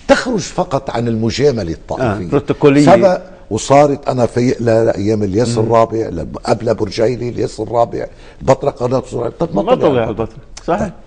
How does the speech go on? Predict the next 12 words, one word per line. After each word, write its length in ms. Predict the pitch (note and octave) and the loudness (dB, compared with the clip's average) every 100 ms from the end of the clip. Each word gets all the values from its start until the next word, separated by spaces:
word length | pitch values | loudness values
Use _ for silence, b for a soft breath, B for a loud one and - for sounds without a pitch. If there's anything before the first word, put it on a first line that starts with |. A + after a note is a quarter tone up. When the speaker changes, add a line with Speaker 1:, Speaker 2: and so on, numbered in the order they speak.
| b b b | b b b
Speaker 1:
فإذا 380 | A#2 E3+ E3 B2+ - A3+ | -2 2 2 -2 -2 0
تخرج 380 | A3 E3+ A#2+ | 0 -2 -4
عن 160 | G2+ G#2 - | -4 -6 0
طابع 220 | A2+ G2 | 0 0
المجاملة 600 | F2 F2+ F2 F#2+ E2+ D#2+ | -4 -6 -4 -4 -4 -6
الطائفية 720 | - D#2+ - - E2+ E2+ C#3+ - - - - - - b b b b - | -6 -6 -6 -8 -8 -8 -10 -14 -20 -20 -20 -20 -20 b b b b -2
وتدخل 500 | A2 G#3+ - - D3+ | 0 0 -4 0 -2
في 220 | - B2+ | -2 -6
شقين. 600 | - - - B2+ A2 - - - | -6 -8 0 2 2 -2 -14 -8
Speaker 2:
مم. 200 | B2 A#2+ G2 - | -4 -4 -6 -10
Speaker 1:
شق 420 | - A3 - - | -2 0 -2 -6
ديني 580 | E2+ F3+ F#3+ F#3+ F#3+ | 2 4 4 2 -2